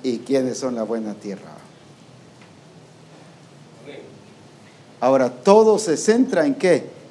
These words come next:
En el evangelismo, porque la semilla es la correcta. La semilla es la correcta, es la palabra del reino.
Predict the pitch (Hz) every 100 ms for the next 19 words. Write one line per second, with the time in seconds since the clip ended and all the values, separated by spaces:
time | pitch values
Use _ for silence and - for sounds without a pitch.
0 | - 165 160 139 131 127 117 127 120 156
1 | 151 117 101 98 - - - - - -
2 | 135 147 147 143 135 147 135 202 247 220
3 | 160 151 135 - 120 170 - - 98 -
4 | - - - - - - - - - -
5 | - - - - - - - - - -
6 | - - - - - 143 135 143 139 208
7 | 214 170 180 170 - 123 151 185 151 139
8 | 147 143 127 147 139 123 - 113 123 113
9 | 151 190 139 107